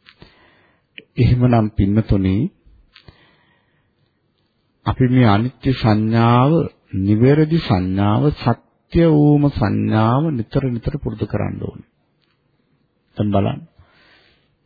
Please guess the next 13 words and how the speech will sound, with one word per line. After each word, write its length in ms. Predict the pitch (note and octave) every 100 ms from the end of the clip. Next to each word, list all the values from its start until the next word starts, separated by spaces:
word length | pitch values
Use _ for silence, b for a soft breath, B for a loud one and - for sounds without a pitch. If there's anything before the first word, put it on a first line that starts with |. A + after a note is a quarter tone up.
| C2 _ _ _ _ - _ _ _ _ -
නිවන් 440 | A2 A2 B2+ C#3 C3+
දකින්න 400 | B2 - C#3+ C3 C3+
තියෙන 340 | D3+ E3 F3 - - _ _
විශේෂිතම 920 | G#2 - B2 C3 D3+ E3 F3+ F3 - E3+
වැඩපිළිවෙල 600 | D#3 D#3 - D#3 D#3 D3+
මේක. 260 | D3 C3+ - - _ _ _ _ _ _ _ _ _ _ _ _ _ _ _ _ _ _ _ _ b b b b b -
බුදුරජාණන් 600 | A2 A2+ A#2 A2+ A2 A2
වහන්සේ 380 | G#2+ G#2 - G2
වදාළේ 460 | F#2 G#2 A#2 D#3+
අනිත්‍ය 440 | C#3+ B2+ D3 - E3+
සංඥා 540 | - C#3+ A#2 A2+ G#2 G2
භාවේ 500 | E2+ F#2+ F#2+ G#2+ A2
තබ්බා 520 | - A2+ A#2 C3+ G3+